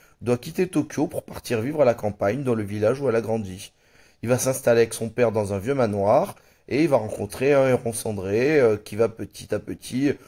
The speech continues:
devenir son guide dans ses aventures. Avant de donner mon avis, euh, je veux juste préciser que je suis généralement assez hermétique au style de Miyazaki, donc j'y allais quand même avec beaucoup d'appréhension,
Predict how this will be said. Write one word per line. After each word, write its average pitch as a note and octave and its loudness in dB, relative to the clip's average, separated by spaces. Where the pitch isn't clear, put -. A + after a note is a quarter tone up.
devenir B2 -2
son C3 -4
guide C#3 -4
dans C#3+ 2
ses C3+ -2
aventures. A2+ -6
Avant C#3+ 0
de D#3+ -6
donner D#3 0
mon C#3 0
avis, E3+ 2
euh, A#2+ 4
je G#2 -4
veux A#2+ -2
juste D3+ -6
préciser C#3+ -2
que D3 2
je A2+ -2
suis D3+ -4
généralement C#3+ 2
assez E3 2
hermétique D3 -2
au C3+ 0
style C#3 -8
de C#3+ 2
Miyazaki, C3 0
donc A2+ -2
j'y A2 2
allais C#3+ 6
quand D#3 0
même D3 4
avec C3 2
beaucoup C#3 -2
d'appréhension, B2+ 0